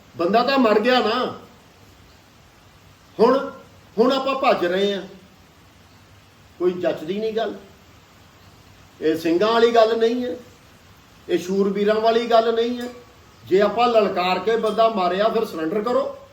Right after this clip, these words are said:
ਜੋ ਹੋਊਗਾ ਦੇਖੀ ਜਾਊਗੀ। ਔਰ ਮੈਂ ਤਾਂ ਇਹ ਵੀ ਰੀਲਾਂ 'ਚ ਮੈਂ ਦੇਖਿਆ ਕਿ ਉਹ ਇੱਕ ਸਿਮਰਨਜੀਤ ਕੌਰ ਤੁਹਾਡਾ ਲ-,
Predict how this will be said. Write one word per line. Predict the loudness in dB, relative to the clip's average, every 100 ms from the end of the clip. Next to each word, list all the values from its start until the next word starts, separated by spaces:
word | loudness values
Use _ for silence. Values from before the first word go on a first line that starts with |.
| _ _ _ _ _ _ _ _ _ -20 -6
ਜੋ | 0 2
ਹੋਊਗਾ | 4 4 2
ਦੇਖੀ | 2 -2 -2
ਜਾਊਗੀ। | 0 0 -2 -10 -16 -20 -20 _ _ _ _ _ _ _ _ _ _ _ -8
ਔਰ | -4
ਮੈਂ | -4
ਤਾਂ | -2 2
ਇਹ | 4
ਵੀ | 2 -4
ਰੀਲਾਂ | -4 -4
'ਚ | -2
ਮੈਂ | -2 0
ਦੇਖਿਆ | 0 4 2 2 -4 -16 -6
ਕਿ | 0
ਉਹ | 2 2
ਇੱਕ | 0 -6
ਸਿਮਰਨਜੀਤ | -2 -2 -2 -8 -6
ਕੌਰ | -2 -2
ਤੁਹਾਡਾ | -2 -4 -2
ਲ-, | -4 -6